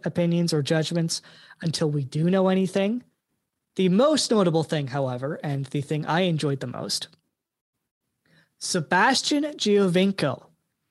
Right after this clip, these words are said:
is training with Toronto F C. Uh, Bill Manning did an interview or gave a quote to, I believe it was Steve Buffery from the Toronto Sun,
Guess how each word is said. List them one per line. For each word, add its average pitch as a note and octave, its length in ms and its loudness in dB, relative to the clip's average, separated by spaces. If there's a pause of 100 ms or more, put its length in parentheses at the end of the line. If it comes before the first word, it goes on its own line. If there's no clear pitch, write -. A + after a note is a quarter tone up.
is E3+ 400 2
training A3 720 2
with G3+ 180 2
Toronto F3 460 0
F D#3+ 120 0
C. C#3 400 -6 (1300)
Uh, E3+ 280 2
Bill G#3 260 2
Manning G#3 340 4
did E3+ 460 2 (320)
an E3+ 140 -4
interview E3+ 360 2
or E3 120 2
gave D#3 200 0
a D#3+ 60 -4
quote E3+ 460 0 (200)
to, D#3 800 0
I D#3+ 60 -6
believe F3 480 2
it A#3 80 -2
was F#3+ 160 0
Steve F3 320 -2
Buffery D3 460 -2
from C#3+ 260 -6
the C#3+ 80 -4
Toronto D#3 380 -2
Sun, C#3+ 420 -4